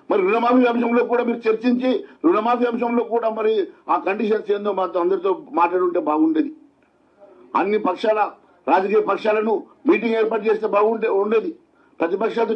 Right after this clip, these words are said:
చర్చిస్తే బాగుండేది. మీరు ఎవరితోటి మాట్లాడకుండా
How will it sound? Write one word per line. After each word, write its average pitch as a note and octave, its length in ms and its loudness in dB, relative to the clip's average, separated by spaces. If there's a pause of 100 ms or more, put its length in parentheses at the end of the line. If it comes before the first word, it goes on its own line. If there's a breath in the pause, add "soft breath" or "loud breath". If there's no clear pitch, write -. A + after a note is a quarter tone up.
చర్చిస్తే G#3+ 440 0
బాగుండేది. A3+ 420 0 (720 soft breath)
మీరు F3+ 140 2 (100)
ఎవరితోటి A3+ 440 0
మాట్లాడకుండా A3 540 0